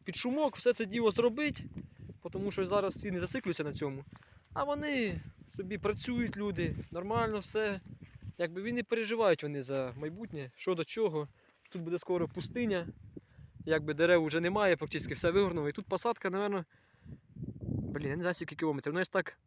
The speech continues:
взяти докупи, напевно, гектар п'ятнадцять-двадцять вони гатильнули. А то і більше, це то, що я так. Там була дорога, ну, коротше, все. І засіяли рапсом.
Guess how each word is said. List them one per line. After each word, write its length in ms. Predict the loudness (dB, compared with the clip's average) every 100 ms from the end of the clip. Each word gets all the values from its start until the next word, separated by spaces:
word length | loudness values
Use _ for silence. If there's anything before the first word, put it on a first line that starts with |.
| -4
взяти 180 | 0 2
докупи, 320 | 2 -2 0
напевно, 200 | 0 0
гектар 360 | 2 2 2 0
п'ятнадцять-двадцять 2000 | -2 0 0 0 -2 -6 -12 -10 -8 -6 -4 -4 -4 -6 -4 0 0 0 -8 -6
вони 180 | 0 2
гатильнули. 600 | 2 2 0 -2 -4 -8 -14 -16 -12
А 100 | 0
то 120 | 0
і 80 | 2
більше, 320 | 0 -2 -4
це 140 | -6
то, 100 | -4
що 120 | 0
я 120 | 2 2
так. 140 | -2 -10 -20 -20 -20 -20 _ _ _ -18 -18 -14 -12 -8 -2 0 0 -2 2
Там 160 | 4 6
була 160 | 6 6
дорога, 440 | 6 4 4 0 -2 -6 -6 -8 -8 -6
ну, 140 | -2
коротше, 300 | 0 0 0
все. 380 | 2 4 4 2 -4
І 60 |
засіяли 460 | -6 0 4 8 8
рапсом. 460 | 8 6 2 -12